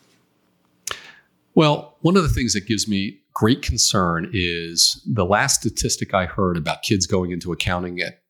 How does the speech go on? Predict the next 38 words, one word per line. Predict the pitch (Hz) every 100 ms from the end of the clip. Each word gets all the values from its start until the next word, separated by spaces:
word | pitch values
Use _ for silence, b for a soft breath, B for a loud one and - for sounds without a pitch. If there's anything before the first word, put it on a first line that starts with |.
| -
universities | 240 98 90 92 - 107 110 - -
in | 101
the | 90
United | 87 87 85
States | - 95 - - - _ _ _ _ -
is | 95
less | 104 104 -
than | 92 85
one | 95 117
half | 101 87 87 - -
of | 90 78
one | 82 90
percent | - 92 - 87 82 -
of | 82
all | 82 85 95
students | - - 104 82 80 - -
enrolling. | 85 82 76 69 64 _ _ _ _ _ _
I | -
mean, | 190
that's | - -
a |
staggeringly | - - 101 101 104 98 95 87
low | 82 87 87 80
number. | 82 76 65 65 - _ _ _ _ _ -
That | 107 123
concerns | 101 87 98 87 78 78
me. | 76 - _ - B B B B -
Unfortunately, | 127 131 139 127 123 110
the | 98
accounting | 80 123 113 104
profession, | 110 - 98 - 101
when | 92
they | 87
went | 92 95
to |
the | 80
five-year | - 98 95 95
degree, | 92 92 92 95 92 90